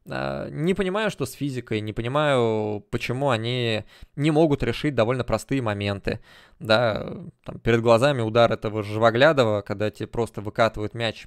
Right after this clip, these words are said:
идеально, ты даже не с лёту, а приняв и обработав мяч, всё равно посылаешь его выше ворот.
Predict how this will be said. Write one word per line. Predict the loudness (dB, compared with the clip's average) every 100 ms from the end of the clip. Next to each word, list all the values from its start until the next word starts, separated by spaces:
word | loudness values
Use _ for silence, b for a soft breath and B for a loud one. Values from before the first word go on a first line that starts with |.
| -20 _ -10
идеально, | -6 2 6 6 6 -6 -8 b b b _
ты | -2 0 2
даже | 4 2 2
не | -4
с | -4 0
лёту, | 4 4 4 2 0
а | 0 _ _
приняв | -2 0 2 4 4
и | 2
обработав | 4 4 4 0 -4
мяч, | -6 -6
всё | -2
равно | -2 -2 -6
посылаешь | -8 -2 0 0 -2
его | -4
выше | -6 -4
ворот. | 2 4 4